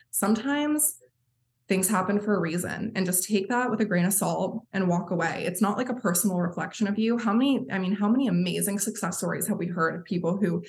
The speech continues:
got no's and no's and no's time and time and time again, and then now they're, like, one of the biggest names in the industry? So just keep going and listen to your gut. And I think I notice with, like, a lot of other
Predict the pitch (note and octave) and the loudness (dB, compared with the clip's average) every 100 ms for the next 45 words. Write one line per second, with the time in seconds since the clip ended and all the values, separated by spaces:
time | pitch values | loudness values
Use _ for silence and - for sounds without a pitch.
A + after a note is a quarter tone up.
0 | - - F3+ F3+ F#3 F#3 F#3+ F#3+ F#3 F3 | -14 -4 0 2 4 4 4 4 4 4
1 | F3 F#3 E3+ E3 E3 - E3 F3 G3+ D#3+ | 4 4 4 2 -2 -4 -2 -2 -2 -2
2 | E3+ G3 E3 E3 F3 E3+ D#3+ E3 D#3+ E3 | -4 -2 -2 0 2 0 0 0 -2 -2
3 | E3 E3 F3 F3 - - F3 E3+ E3+ F3+ | -4 -2 0 0 0 -2 -2 -2 -2 -2
4 | E3 F3 F3 - - - F#3 E3+ - - | -2 0 0 -2 -4 -2 -2 -2 -4 -10
5 | - _ - G#3+ G#3+ D#3+ D#3+ F#3 F3 E3+ | -20 _ 0 2 2 2 2 0 0 -2
6 | G3 F3 F3 E3+ - E3 G3+ F3+ F3+ F#3 | -2 -2 0 -2 -2 -2 0 0 0 0
7 | E3+ E3+ - _ _ _ - F3+ F3+ F3 | -2 -4 -10 _ _ _ 0 4 4 6
8 | G3 F3 - F3 E3+ E3+ F3 E3 D#3+ G3+ | 4 2 0 0 0 0 2 0 -2 -2
9 | F3+ F3 E3 F#3+ | 0 2 2 0